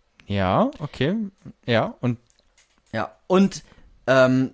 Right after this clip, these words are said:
Speaker 2: die Bewegung ist dabei zu betrachten. Also wie sind wir auf den Begriff der Gerechtigkeit gekommen?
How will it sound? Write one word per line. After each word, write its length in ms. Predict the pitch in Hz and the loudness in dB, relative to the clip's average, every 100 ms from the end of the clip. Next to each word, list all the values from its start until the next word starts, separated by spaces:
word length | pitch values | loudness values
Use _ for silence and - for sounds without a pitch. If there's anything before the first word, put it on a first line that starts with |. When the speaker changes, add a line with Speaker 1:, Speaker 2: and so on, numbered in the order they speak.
| - | -10
Speaker 2:
die 60 | 139 | -4
Bewegung 500 | 147 135 220 220 - | 0 0 0 -2 -8
ist 180 | 123 | -4
dabei 300 | 120 113 107 107 | -4 -2 -2 -4
zu 160 | - | -6
betrachten. 500 | 107 - 101 - - | -8 -8 -8 -10 -12
Also 200 | 69 90 92 | -12 -10 -12
wie 280 | 127 196 254 | -10 -6 -6
sind 400 | 202 190 202 190 | -6 -4 -4 -6
wir 400 | 185 190 196 208 - - _ _ _ _ _ | -6 -4 -4 -6 -12 -20 _ _ _ _ _
auf 220 | - 160 - | -2 0 0
den 120 | 160 | -2
Begriff 360 | 147 147 165 | -2 -2 -4
der 300 | - 131 127 - | 0 2 2 0
Gerechtigkeit 680 | 117 131 160 143 - 117 110 | -4 -4 -4 -8 -8 -8 -8
gekommen? 460 | 107 - 107 92 | -10 -8 -6 -8